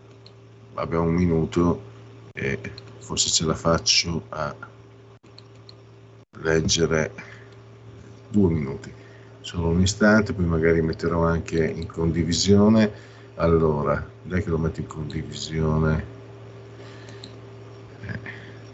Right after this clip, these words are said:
però poi l'ho perso. <laughs> Scusate, sono ancora da remoto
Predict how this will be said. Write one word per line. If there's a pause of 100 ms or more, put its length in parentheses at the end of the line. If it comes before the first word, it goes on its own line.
(120)
però
poi
l'ho
perso.
<laughs>
Scusate,
sono
ancora
da
remoto